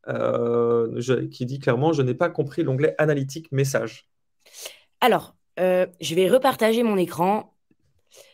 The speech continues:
Speaker 2: En fait, ce n'est pas un onglet, c'est un dashboard qu'on fournit. Parce qu'aujourd'hui, les analytics ne sont pas disponibles dans l'application, comme vous avez des anal-,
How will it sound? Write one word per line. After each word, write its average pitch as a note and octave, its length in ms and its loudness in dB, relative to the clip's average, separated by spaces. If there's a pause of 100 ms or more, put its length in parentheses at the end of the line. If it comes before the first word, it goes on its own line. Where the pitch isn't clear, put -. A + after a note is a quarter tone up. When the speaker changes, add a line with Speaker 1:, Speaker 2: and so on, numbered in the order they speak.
(840)
Speaker 2:
En F3+ 120 -2
fait, B3 420 0
ce - 200 -4
n'est F#3 120 4
pas B3+ 220 4
un F#3 160 4
onglet, G#3 460 2 (240)
c'est G3 160 -2
un F#3 100 2
dashboard G#3+ 540 2
qu'on F#3 140 -6
fournit. G#3 520 -2 (320)
Parce F3 160 -6
qu'aujourd'hui, G3+ 360 2
les G3+ 140 0
analytics F#3 460 -2
ne F3 100 0
sont F3+ 220 -8
pas A3+ 140 6
disponibles G3+ 420 -2
dans F3 80 -2
l'application, D#3+ 580 -4
comme E3 240 -4
vous D3 380 -10
avez D3+ 160 -6
des D#3 160 -6
anal-, D3 220 -6